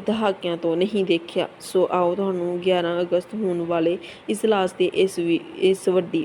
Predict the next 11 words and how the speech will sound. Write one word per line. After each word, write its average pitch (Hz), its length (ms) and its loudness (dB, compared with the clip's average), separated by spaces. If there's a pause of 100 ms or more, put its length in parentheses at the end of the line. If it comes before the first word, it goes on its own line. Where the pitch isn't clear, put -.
ਅਪਡੇਟ 175 420 0 (280)
ਤੋਂ 170 300 0
ਜਾਣੂ 180 320 2
ਕਰਵਾਉਂਦੇ 170 520 0
ਹਾਂ, 170 80 -6 (340)
ਜਿਸ 202 300 4
ਨੇ 175 200 0
ਸੁਖਬੀਰ 196 480 -4
ਧੜੇ 185 260 2
ਨੂੰ 165 260 -2
ਵੀ 185 180 -6